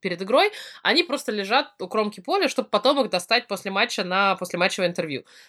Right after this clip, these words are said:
А здесь они говорят: "Мы не знаем, куда их убрать, потому что Лидс не разрешает нам оставить их тут".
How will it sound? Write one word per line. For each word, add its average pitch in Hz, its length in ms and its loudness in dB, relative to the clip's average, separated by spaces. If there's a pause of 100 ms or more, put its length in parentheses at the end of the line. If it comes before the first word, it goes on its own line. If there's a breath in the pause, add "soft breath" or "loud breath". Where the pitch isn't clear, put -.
(200 soft breath)
А 185 140 2
здесь 285 260 0
они 254 140 0
говорят: 214 240 -4
"Мы 214 100 -2
не 226 60 -4
знаем, 262 220 2
куда 220 160 -2
их 220 100 -6
убрать, 247 260 0
потому 240 180 -4
что - 120 -8
Лидс 247 220 -4
не 214 80 2
разрешает 208 480 0
нам 185 120 -6
оставить 202 380 -2
их 196 120 -10
тут". 370 180 -4